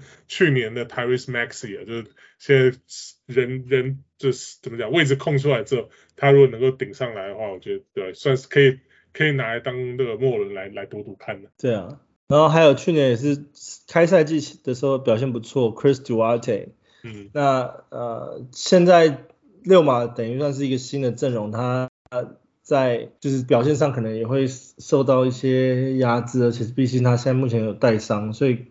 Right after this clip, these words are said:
Speaker 2: Chris Duarte 应该也是会属于末轮的角色的部分。然后另外一个我觉得隐藏球员就是 Trey Murphy，因为 Trey Murphy，呃，New Orleans 其实当时去年选他的时候，他也是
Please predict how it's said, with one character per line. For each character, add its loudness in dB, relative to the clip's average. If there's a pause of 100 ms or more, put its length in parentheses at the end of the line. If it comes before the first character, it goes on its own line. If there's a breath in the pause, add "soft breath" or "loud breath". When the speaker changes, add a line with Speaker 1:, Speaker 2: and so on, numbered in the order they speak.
(120)
Speaker 2:
Chris 0
Duarte 4
应 0
该 2
也 2
是 -4
会 2
属 -4
于 -4
末 0 (160)
轮 -2
的 -6
角 -4
色 0 (280)
的 -6
部 2
分。 -2 (160)
然 2
后 6
另 6
外 8
一 6
个 8
我 0
觉 -2
得 2
隐 -2
藏 -4
球 0
员 0
就 0
是 0 (320 soft breath)
Trey 6
Murphy， 0
因 -4
为 0
Trey 4
Murphy， 2 (100)
呃， 2
New 4
Orleans 8
其 -2
实 2
当 4
时 -6
去 -6
年 0
选 -2
他 0
的 2
时 -2
候， -4
他 4
也 6
是 -4